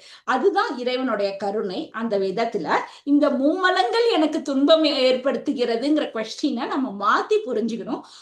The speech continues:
மும்மலங்களை கொண்டு நமக்கு துன்பங்களையும் இன்பங்களையும் இறைவன் மாறி மாறி வழங்கி கொண்டு இருக்கிறார்.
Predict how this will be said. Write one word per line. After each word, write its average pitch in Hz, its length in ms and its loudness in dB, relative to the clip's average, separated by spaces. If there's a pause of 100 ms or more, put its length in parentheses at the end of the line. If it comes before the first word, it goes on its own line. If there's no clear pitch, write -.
(120)
மும்மலங்களை 311 840 0 (140)
கொண்டு 285 580 2
நமக்கு 233 540 -4
துன்பங்களையும் 285 960 -2
இன்பங்களையும் 294 800 -4
இறைவன் 254 480 -4
மாறி 262 320 -2
மாறி 254 260 -4
வழங்கி 247 420 -4
கொண்டு 220 280 -6
இருக்கிறார். 190 600 -6